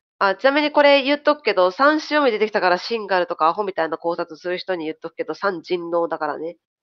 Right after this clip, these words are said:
言っとく。で、ちなみに三、四で書こうとも思いづらいから、なんか八番さんと思考が合うんだよね。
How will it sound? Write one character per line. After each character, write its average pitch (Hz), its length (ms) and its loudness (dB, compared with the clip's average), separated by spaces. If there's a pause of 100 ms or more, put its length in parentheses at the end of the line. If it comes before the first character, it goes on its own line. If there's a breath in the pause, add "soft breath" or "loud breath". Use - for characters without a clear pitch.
(160)
言 180 80 -4
っ - 60 -10
と 180 120 -6
く。 - 180 -4
で、 214 120 2
ち 202 120 -8
な 269 100 4
み 277 100 -2
に 269 100 0
三、 285 300 0
四 277 220 -2
で 262 100 -2
書 254 80 0
こ 254 140 2
う 247 80 2
と 208 100 0
も 175 220 0
思 208 220 2
い 208 40 6
づ 208 140 -2
ら 214 120 4
い 190 60 -2
か 170 100 -2
ら、 165 240 0 (1600)
な - 60 -14
ん - 40 -20
か - 60 -14
八 254 220 -6
番 240 140 2
さ 190 80 0
ん - 20 -2
と 156 60 -4
思 - 200 -10
考 311 160 6
が 269 140 6
合 285 60 6
う 254 80 0
ん 170 100 -10
だ 147 80 -4
よ 143 100 -4
ね。 147 320 -8